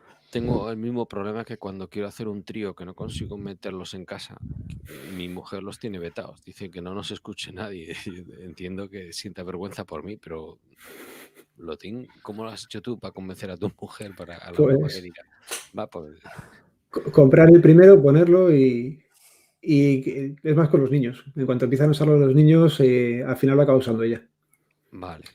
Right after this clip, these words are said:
Speaker 2: Porque
Speaker 1: vale.
Speaker 2: como hace,
Speaker 1: Y
Speaker 2: al hacer teletrabajo y ponérselo al lado, al lado del ordenador, cuando se aburría, pues acaba poniendo música ahí.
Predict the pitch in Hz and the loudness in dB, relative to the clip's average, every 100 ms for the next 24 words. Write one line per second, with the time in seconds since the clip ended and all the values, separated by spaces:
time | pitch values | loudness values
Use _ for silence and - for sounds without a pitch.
0 | _ 127 120 117 127 87 135 135 131 151 | _ -4 -2 -4 -6 2 6 6 4 -2
1 | - - 135 131 165 175 170 160 175 156 | -10 -6 -2 4 6 8 8 8 6 6
2 | 139 139 165 160 156 156 170 156 156 156 | 2 2 2 2 2 0 -4 0 2 4
3 | 151 143 147 143 165 165 131 127 127 123 | 2 2 2 0 0 0 -2 -2 -4 0
4 | 143 139 123 120 123 127 110 110 104 110 | 0 0 -4 -6 -4 -2 -4 -6 -8 -8
5 | 104 | -8